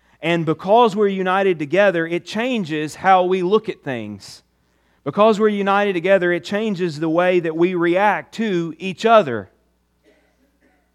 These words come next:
In this passage, we see three ways that we live out the gospel together, and the first one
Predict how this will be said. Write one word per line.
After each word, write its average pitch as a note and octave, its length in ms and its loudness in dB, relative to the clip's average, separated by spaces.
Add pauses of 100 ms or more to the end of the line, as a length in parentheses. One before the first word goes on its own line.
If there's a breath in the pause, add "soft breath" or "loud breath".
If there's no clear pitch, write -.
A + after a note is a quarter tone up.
(680)
In F#3 140 0
this F#3+ 160 -2
passage, G3 440 2
we F3 140 4
see F#3 220 -4
three G#3+ 340 4
ways F#3+ 640 4
that D#3+ 380 0 (120)
we F3+ 220 4
live F#3 240 2
out F3+ 160 4
the E3 100 -6
gospel F3+ 500 0
together, F3+ 420 2
and E3+ 100 -2
the D#3+ 60 -2
first G#3 400 0
one D#3+ 340 -4